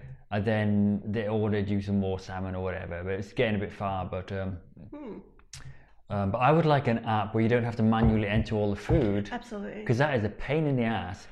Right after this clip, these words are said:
Speaker 1: and you don't do it after a while.
Speaker 2: <coughs>
Speaker 1: So I want something that you can, uh, this is what I want. Voice recognition, say, "Hey, Alexa," or whoever,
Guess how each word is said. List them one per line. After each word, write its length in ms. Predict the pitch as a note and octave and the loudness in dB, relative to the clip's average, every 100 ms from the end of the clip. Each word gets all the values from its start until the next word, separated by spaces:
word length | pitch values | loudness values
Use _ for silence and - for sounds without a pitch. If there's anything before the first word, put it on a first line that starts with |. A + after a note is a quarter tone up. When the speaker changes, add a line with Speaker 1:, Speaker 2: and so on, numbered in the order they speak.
| - | -2
Speaker 1:
and 120 | A#2 | 2
you 80 | A#2+ | 4
don't 340 | A#2 C#3 C3+ | 6 4 4
do 160 | C#3 C#3 | 4 2
it 40 | |
after 260 | F#2+ - G#2 | 2 -2 -2
a 40 | |
while. 200 | G2+ A2+ - - - | 0 2 2 2 2
Speaker 2:
<coughs> 180 | D#4+ A3+ - - - | 2 0 -6 -18 -4
Speaker 1:
So 280 | - A#2 A#2 | 4 4 4
I 100 | B2+ | 4
want 220 | D3 C3+ | 4 2
something 240 | C3+ B2 | 2 4
that 340 | A#2 A2+ - - | 4 2 -4 -4
you 80 | B2 | -2
can, 240 | - A#2+ - | 2 2 4
uh, 120 | C3+ | 2
this 140 | D3 D#3 | 2 4
is 40 | |
what 140 | B2 | 4
I 60 | A2+ | 4
want. 260 | F#2+ F#2 E2+ - - - _ - - | 2 -2 -6 -16 -20 -20 _ -14 0
Voice 340 | A#2 B2+ D#3 D3+ | 6 8 8 6
recognition, 520 | C3+ B2 A2 G2+ G2 | 2 4 4 2 -2
say, 180 | G2+ F#2+ | 0 -2
"Hey, 540 | A#2+ D#3 E3 D#3+ - - - | 0 2 4 4 0 -12 -2
Alexa," 680 | A2+ A2 - G2+ G2 G2+ | 0 0 -2 -2 0 0
or 80 | G2 | -2
whoever, 480 | G2+ G2+ G2 G2 A2 | 0 0 0 -2 -4